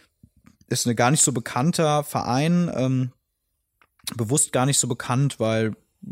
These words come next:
ist jetzt, wir haben, haben nichts davon, den zu vermarkten. Wir, ähm, wollen dort einfach Unternehmer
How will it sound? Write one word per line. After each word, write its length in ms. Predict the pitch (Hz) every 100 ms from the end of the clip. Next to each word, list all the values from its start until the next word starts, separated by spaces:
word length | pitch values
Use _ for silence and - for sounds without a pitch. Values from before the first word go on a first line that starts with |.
| - - - - - - - -
ist 140 | -
jetzt, 220 | 110 -
wir 120 | 104
haben, 260 | 113 95 113
haben 120 | 120
nichts 160 | 135 -
davon, 260 | 117 131
den 100 | 123
zu 100 | 117
vermarkten. 560 | - 113 117 180 - 139
Wir, 140 | 120 117 - - - - -
ähm, 460 | 113 110 107 101 -
wollen 580 | - 71 110 117 139
dort 160 | 131 131
einfach 360 | - 123 120 -
Unternehmer 680 | 123 120 113 147 156 156